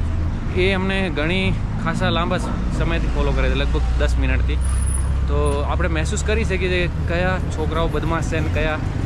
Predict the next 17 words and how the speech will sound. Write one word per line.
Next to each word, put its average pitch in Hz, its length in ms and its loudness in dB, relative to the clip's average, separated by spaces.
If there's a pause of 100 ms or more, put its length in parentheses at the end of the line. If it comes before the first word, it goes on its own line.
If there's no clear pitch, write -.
(400)
normal. 143 220 0
આ 165 120 0
બધા 202 180 0
છોકરાઓ 170 460 0
હોય, 185 160 2
મોટા 160 280 -2
માણસ 190 260 -2
ના 202 120 -2
હોય, 135 220 -2 (480)
તો 160 60 -2
એ 170 120 0
બધો 185 200 0
ચાલતો 175 400 -2
હોય, 139 120 0
વાંધો 156 320 -2
નથી. 135 340 -2
એ 156 200 0